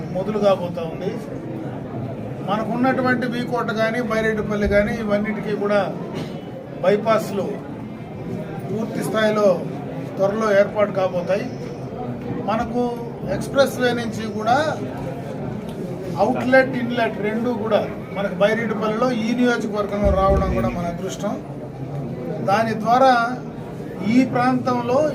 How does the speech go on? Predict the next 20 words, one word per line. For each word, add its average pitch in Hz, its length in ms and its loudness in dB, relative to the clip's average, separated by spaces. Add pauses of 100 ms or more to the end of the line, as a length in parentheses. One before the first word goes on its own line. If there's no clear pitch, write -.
ఇండస్ట్రియలైజేషన్ 226 960 0
చేయడానికి 196 480 0 (1120)
ఒక 190 120 2 (120)
పక్క 214 220 0 (180)
మ్యానుఫ్యాక్చరింగ్ 220 720 0
కావచ్చు, 208 400 4 (120)
ఇంకొక 202 280 0 (120)
పక్క 208 180 0 (280)
ఫుడ్ 202 300 -2
ప్రాసెసింగ్ 220 400 0
ఇండస్ట్రీస్ 196 500 -2
కావచ్చు, 196 440 2 (140)
ఇంకొక 190 360 -2
పక్క 196 180 0 (1160)
టెక్నాలజీకి 240 680 2
సంబంధించినటువంటి 202 800 -2
ఇండస్ట్రీస్ 190 580 -2
కావచ్చు, 185 400 2 (260)
అన్నీ 269 380 2 (120)
కూడా - 200 4